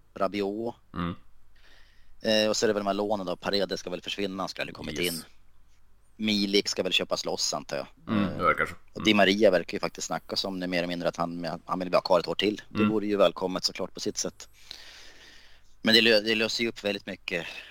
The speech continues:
Speaker 1: eh, löneutrymme.
Speaker 2: Absolut.
Speaker 1: Så det finns ju, det gäller ju som du säger att hitta rätt person som kan leda det här i sommar. För det är ju nog ett nyckelfönster också. Att det börjar för första gången bli lite utrymme i,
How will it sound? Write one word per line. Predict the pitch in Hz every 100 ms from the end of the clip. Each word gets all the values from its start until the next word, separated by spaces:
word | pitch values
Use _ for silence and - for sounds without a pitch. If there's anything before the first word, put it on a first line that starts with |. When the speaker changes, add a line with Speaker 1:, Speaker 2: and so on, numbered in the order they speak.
| -
Speaker 1:
eh, | 95 90
löneutrymme. | 87 85 85 101 82 69 - -
Speaker 2:
Absolut. | - 71 - -
Speaker 1:
Så | -
det | 90 107
finns | 98 -
ju, | 98
det | 101
gäller | 117 113
ju |
som | 101 101
du |
säger | - 110 101
att | 95
hitta | 92 90
rätt | 90
person | - 98
som | 90
kan | 82 85
leda | 92 90
det | 98
här | 82
i |
sommar. | 87 80 78
För | -
det | 92
är |
ju | 92
nog | 90
ett | 87
nyckelfönster | 92 - - 95 107 95 107
också. | 104 -
Att | -
det | 101
börjar | 92 95
för | 82 90
första | 104 -
gången | 101 101 92
bli |
lite | 95 - 92
utrymme | 90 117 107 92
i, | 90